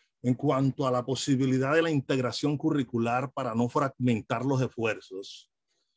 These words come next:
Y desde la investigación formativa, entendiendo la investigación formativa como una estrategia, y ya lo vamos a explicar más adelante, una estrategia fundamental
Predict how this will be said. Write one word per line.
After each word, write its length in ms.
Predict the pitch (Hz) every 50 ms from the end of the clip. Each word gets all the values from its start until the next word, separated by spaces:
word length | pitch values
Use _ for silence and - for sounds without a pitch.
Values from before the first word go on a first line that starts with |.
| _ - - - - - _ _ _ -
Y 580 | - 185 208 208 190 196 208 214 214 214 214
desde 720 | 190 175 180 170 160 139 143 156 151 147 147 147 139 135 131
la 160 | 135 131 139
investigación 800 | 139 139 139 131 - - 147 131 131 117 - - 175 175 175
formativa, 800 | 131 - 190 170 156 151 139 123 113 - 180 190 180 151 127 117
entendiendo 580 | 113 113 113 - 113 113 117 127 135 143 151 165
la 80 | 160 156
investigación 640 | 143 135 123 - - 127 117 - - - 135 139 135
formativa 580 | 151 156 147 139 123 107 - - 139 147 147 143
como 220 | - 135 120 117
una 160 | 113 135 139
estrategia, 800 | 135 - - 139 120 107 - - 131 135 120 117 117 117 113 110 - - _ _ _ _ _ _ _ _ _ _
y 80 | 107 101
ya 120 | 113 113
lo 100 | 123 127
vamos 240 | 123 127 143 139 135
a 40 | 127
explicar 440 | - - - 107 98 - 117 117
más 280 | 120 131 127 120 - -
adelante, 560 | 135 127 117 110 113 113 117 113 110 - 113
una 200 | 110 123 139 139
estrategia 600 | 139 135 - 135 117 110 - 123 120 123 147 135
fundamental 1040 | 127 - 143 135 123 117 107 110 107 98 95 - - 135 123 120 123 123 127 131